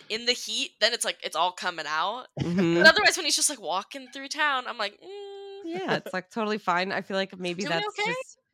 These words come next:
Speaker 2: is that supposedly the weird symptoms he has after the stabbing? I mean, he did get really skewered in Stab Two, so.
Speaker 1: He did.
Speaker 2: I mean, also plus one for Dewey that he doesn't get stabbed in this movie, 'cause, uh, that was a pretty consistent theme in the first two.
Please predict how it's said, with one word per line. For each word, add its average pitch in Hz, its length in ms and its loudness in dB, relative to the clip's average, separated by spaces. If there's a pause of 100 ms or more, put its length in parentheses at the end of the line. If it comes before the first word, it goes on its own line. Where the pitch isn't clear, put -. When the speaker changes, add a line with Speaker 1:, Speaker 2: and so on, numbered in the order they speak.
(120)
Speaker 2:
is 175 80 -6
that 180 180 2
supposedly 180 540 -4
the 165 100 -6
weird 165 300 -4
symptoms 180 460 -4
he 196 120 -2
has 185 260 2
after 175 320 -2
the 151 120 -10
stabbing? 165 420 -2
I - 20 -6
mean, 170 120 -4
he 175 80 -6
did 190 220 -6
get 165 220 -4
really 160 380 -2
skewered 170 580 -2
in 135 300 -4
Stab 139 400 -2
Two, 143 380 -4
so. 127 440 -2
Speaker 1:
He 147 100 -10
did. 104 160 -12 (480)
Speaker 2:
I 165 80 -2
mean, 151 420 -2
also 180 380 0
plus 165 340 -4
one 160 180 -4
for - 140 -14
Dewey 139 400 -8
that 131 140 -8
he 131 80 -6
doesn't 127 320 -8
get 113 240 -4 (180)
stabbed 131 520 -2
in 185 120 2
this 185 180 -2
movie, 208 360 -2
'cause, 143 420 -6 (140)
uh, 143 80 2
that 165 180 2
was 185 140 -10
a 170 60 -14
pretty 247 240 -10
consistent 202 600 -8
theme 185 220 4
in 147 80 2
the 135 60 -2
first 143 420 -6
two. 78 240 -6